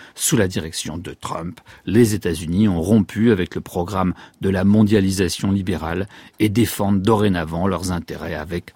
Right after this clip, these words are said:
réalisme, notamment face à Pékin. Ils ne cherchent plus à changer le régime politique chinois, mais tout simplement à obtenir un minimum de réciprocité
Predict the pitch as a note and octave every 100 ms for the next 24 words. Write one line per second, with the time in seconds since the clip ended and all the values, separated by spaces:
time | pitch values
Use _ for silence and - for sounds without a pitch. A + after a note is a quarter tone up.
0 | - F2 F2 D2+ - - - G2+ - -
1 | - G#2 F#2+ F2 E2+ D#2+ - _ _ -
2 | D#2 - - - E2 G#2+ B2 - - -
3 | C3 A2+ F#2+ - - - F#2 - A2 F2
4 | - - G#2 G#2 A#2+ G#2+ G2+ G2 G2+ F#2
5 | G#2+ F2+ - G#2+ - G#2 F#2+ A#2 - -
6 | - F2+ F2 - F#2 F2 - E2 D2+ D#2+
7 | - _ - G2+ G2 - E2+ D#2+ E2+ -
8 | _ - A#2 G#2 F#2 F2+ F2 E2+ G2 F2+
9 | F#2+ - - - - - -